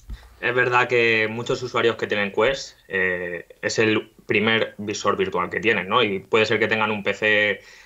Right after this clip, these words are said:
eh, con prestaciones suficientes para poder correr el, el visor en V R con, con el link,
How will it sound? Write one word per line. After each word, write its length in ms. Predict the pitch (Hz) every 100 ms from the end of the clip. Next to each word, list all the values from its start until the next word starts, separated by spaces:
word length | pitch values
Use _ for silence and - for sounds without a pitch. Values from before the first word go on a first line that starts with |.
| -
eh, 340 | 104 101 98
con 200 | 98 95
prestaciones 520 | 101 101 92 - 104
suficientes 460 | 101 104 104 117 98
para 260 | - 90 87
poder 280 | 95 92
correr 400 | 90 92 92 92
el, 320 | 92 90 90 -
el 120 | 98
visor 360 | 92 - 95
en 280 | 92 92 90
V 200 | 98 95
R 180 | 107 104
con, 340 | 92 92 90 90
con 140 | 95
el 140 | 95
link, 280 | 98 117 127